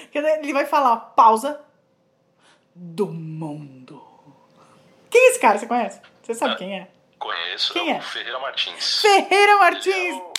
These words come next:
Speaker 1: Você é o máximo.
Speaker 2: ele é um, ele é um dos papas, né, da locução publicitária.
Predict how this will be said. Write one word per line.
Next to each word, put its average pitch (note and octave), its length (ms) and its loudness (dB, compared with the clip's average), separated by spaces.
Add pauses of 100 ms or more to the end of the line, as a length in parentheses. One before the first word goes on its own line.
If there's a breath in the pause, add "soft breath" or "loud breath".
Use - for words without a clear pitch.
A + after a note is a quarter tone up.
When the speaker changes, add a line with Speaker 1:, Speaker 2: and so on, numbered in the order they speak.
Speaker 1:
Você G#4 200 -10
é G4 80 -4
o E4 60 -8
máximo. G#3 340 -10
Speaker 2:
ele A2+ 40 -12
é A#2+ 40 -16
um, D#3 340 -18 (520)
ele A#2 240 -8
é B2+ 40 -8
um C#3+ 80 -12
dos - 140 -8
papas, D3+ 440 -10
né, G#2 80 -12
da F2+ 80 -10
locução F#2 320 -10
publicitária. A2 760 -10